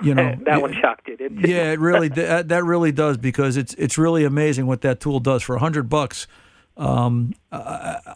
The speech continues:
Speaker 1: I gotta tell you, as a shop owner, the nicest part, well, there's a lot of nice things about it, but one of the nicest parts is the fact that the printout, and you get to hand the customer, you know, that piece of paper and go, "Hey, your battery was bad, you know, and here's the reason why," and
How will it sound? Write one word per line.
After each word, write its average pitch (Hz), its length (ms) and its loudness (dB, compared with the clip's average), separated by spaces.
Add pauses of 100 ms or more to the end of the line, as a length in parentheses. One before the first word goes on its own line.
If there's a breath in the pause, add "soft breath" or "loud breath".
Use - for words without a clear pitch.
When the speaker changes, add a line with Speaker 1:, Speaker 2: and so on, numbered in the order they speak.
Speaker 1:
I 156 120 0
gotta 160 200 2
tell 180 180 2
you, 156 80 4
as 123 80 0
a 123 60 -2
shop 160 360 0
owner, 135 180 0
the 123 100 2
nicest 143 580 0
part, - 340 -2 (360 soft breath)
well, 117 140 2
there's 151 100 0
a 143 60 2
lot 143 200 2
of 135 60 -2
nice 120 220 -2
things 120 200 -2
about 110 280 0
it, 113 60 -4
but 139 140 0
one 147 140 2
of 139 60 0
the 131 80 0
nicest 123 440 0
parts 120 360 0 (440 soft breath)
is 127 400 2 (100)
the 143 120 -2
fact 127 300 0
that 123 140 -2
the 123 80 -4
printout, 131 440 0
and 135 80 -4
you 123 60 0
get 123 120 -2
to 127 100 0
hand 123 220 2
the 120 40 -2
customer, 127 420 -2
you 131 180 -2
know, 120 80 2
that 117 160 -2
piece 127 220 -2
of - 60 -8
paper 131 280 2
and 117 80 0
go, 117 100 2
"Hey, 127 120 4
your 120 160 0
battery 123 380 0
was 117 180 2
bad, 127 420 0 (520 soft breath)
you 143 140 0
know, 120 180 0
and 131 140 2
here's 131 240 4
the 131 80 4
reason 120 360 2
why," 127 200 2
and 113 200 -2